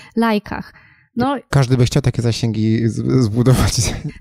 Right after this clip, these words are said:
Speaker 1: Tak, no
Speaker 2: takie
Speaker 1: i
Speaker 2: wyniki na, na
Speaker 1: tak,
Speaker 2: LinkedInie.
Speaker 1: i, i co to zbudowało? Historia.
Speaker 2: Mhm.
Speaker 1: Historia, dlatego że historie się niosą, historie się sprzedają, a każdy może się utożsamić, wypowiedzieć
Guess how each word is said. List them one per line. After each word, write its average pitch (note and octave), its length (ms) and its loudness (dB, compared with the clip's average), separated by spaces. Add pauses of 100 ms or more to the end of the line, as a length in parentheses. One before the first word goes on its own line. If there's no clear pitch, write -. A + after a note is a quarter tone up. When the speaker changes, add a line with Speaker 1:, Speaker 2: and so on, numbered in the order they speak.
(120)
Speaker 1:
Tak, A3 200 4
no A#3+ 60 4
Speaker 2:
takie B3 120 4
Speaker 1:
i - 20 4
Speaker 2:
wyniki D3 340 4
na, A#2 180 2
na A#2 300 2
Speaker 1:
tak, D#3+ 220 2
Speaker 2:
LinkedInie. A3 340 -4
Speaker 1:
i, - 40 -2
i - 20 -6
co C#4+ 140 -4
to C4+ 80 -2
zbudowało? C4 560 0
Historia. G3 600 -4 (120)
Speaker 2:
Mhm. D3 280 -4 (100)
Speaker 1:
Historia, G#3+ 340 -4
dlatego C#4+ 340 -4
że C#4 80 -4
historie B3+ 720 -2
się A#3 140 -2
niosą, A#3 420 0
historie G#3+ 340 -6
się A3 120 -6
sprzedają, A3 600 -2 (460)
a G#3 340 -2
każdy A3+ 280 -2
może A3 240 0
się G#3+ 160 -4
utożsamić, A3 540 -4
wypowiedzieć G#3+ 760 -2